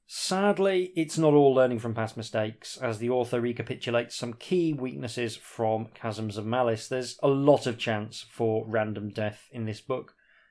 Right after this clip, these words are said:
either by failing luck rolls or falling foul of his peculiar love affair with punishing those who dare to roll the same value on two dice.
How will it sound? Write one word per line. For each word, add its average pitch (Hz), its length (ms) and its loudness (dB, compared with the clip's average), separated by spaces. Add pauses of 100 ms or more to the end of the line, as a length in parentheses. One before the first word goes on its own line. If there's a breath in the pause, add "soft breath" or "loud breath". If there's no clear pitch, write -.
(120)
either 127 280 0
by 110 180 4
failing 107 360 -2
luck 143 320 -2
rolls 135 560 0
or 113 300 2
falling 208 440 0
foul 139 380 -4
of 120 80 -6
his 120 140 -6
peculiar 139 600 0
love 131 340 2
affair 110 500 2 (400 soft breath)
with 131 340 -2
punishing 143 640 -2
those 117 400 2
who 120 120 -6
dare 127 360 0
to 123 160 -4
roll 117 420 4
the 113 80 -6
same 120 500 -4
value 110 580 -2
on 113 180 -6
two 110 280 -6
dice. 113 520 -2